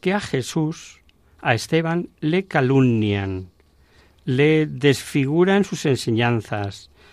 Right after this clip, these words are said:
las presentan distintas de lo que él decía.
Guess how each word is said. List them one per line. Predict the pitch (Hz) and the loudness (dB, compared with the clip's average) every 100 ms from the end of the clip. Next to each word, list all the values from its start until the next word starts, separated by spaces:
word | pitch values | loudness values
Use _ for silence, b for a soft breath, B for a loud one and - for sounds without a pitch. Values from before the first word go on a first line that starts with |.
| b - | b -6
las | 117 | -4
presentan | - 117 156 160 196 196 196 - | -2 -2 2 2 2 -2 -2 -8
distintas | 123 123 123 - - 175 214 214 147 113 107 | -4 0 0 -2 -4 2 4 2 0 -2 -2
de | 101 | -2
lo | 104 101 | -2 -2
que | 110 113 | -4 -4
él | 113 | -2
decía. | 107 - 113 101 90 | -6 -4 -4 -4 -6